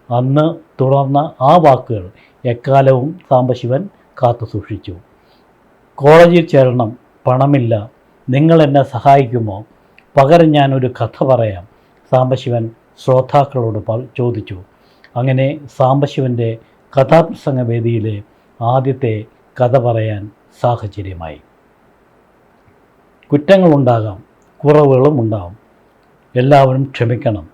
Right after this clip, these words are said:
പക്ഷേ പ്രോത്സാഹിപ്പിക്കണം," സാംബശിവൻ പറഞ്ഞു. അങ്ങനെ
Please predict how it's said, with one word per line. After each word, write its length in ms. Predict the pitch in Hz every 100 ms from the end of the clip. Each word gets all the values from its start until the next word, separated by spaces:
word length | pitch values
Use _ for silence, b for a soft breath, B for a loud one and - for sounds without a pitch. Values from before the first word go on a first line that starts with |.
| _
പക്ഷേ 420 | 117 - - 123 98 _
പ്രോത്സാഹിപ്പിക്കണം," 840 | 120 127 127 135 117 98 101 87 82 - _ _ _ _ _ -
സാംബശിവൻ 500 | 123 123 - 113 104
പറഞ്ഞു. 340 | 92 87 85 92 _ _ _ _ _ -
അങ്ങനെ 480 | 117 135 123 113